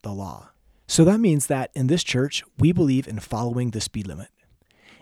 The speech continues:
As young missionaries, my companion, Elder Miller, and I were driving from Laramie, Wyoming to Fort Collins, Colorado for a zone conference. We were late. My companion was so righteous that he would not speed.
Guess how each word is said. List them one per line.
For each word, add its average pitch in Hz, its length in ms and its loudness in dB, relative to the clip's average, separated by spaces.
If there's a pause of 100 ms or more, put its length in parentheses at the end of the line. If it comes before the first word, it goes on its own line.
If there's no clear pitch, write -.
As 147 140 6
young 208 200 6
missionaries, 120 480 0
my 131 100 -2
companion, 131 580 2
Elder 143 180 2
Miller, 143 240 0
and 131 100 -2
I 120 80 -6
were 117 120 -4
driving 120 360 -4
from 110 200 -4
Laramie, 151 360 -2
Wyoming 113 460 -4
to 120 120 -8
Fort 120 220 -6
Collins, 135 360 -6
Colorado 117 480 -6
for 120 160 -8
a 117 60 -2
zone 139 200 -2
conference. - 520 -12 (580)
We 147 140 8
were 139 100 8
late. 98 320 -8 (500)
My 151 180 -2
companion 156 540 2
was 117 160 -2
so 160 360 0
righteous 131 720 -4
that 123 140 -6
he 165 140 -4
would 131 140 0
not 113 220 -8
speed. - 380 -12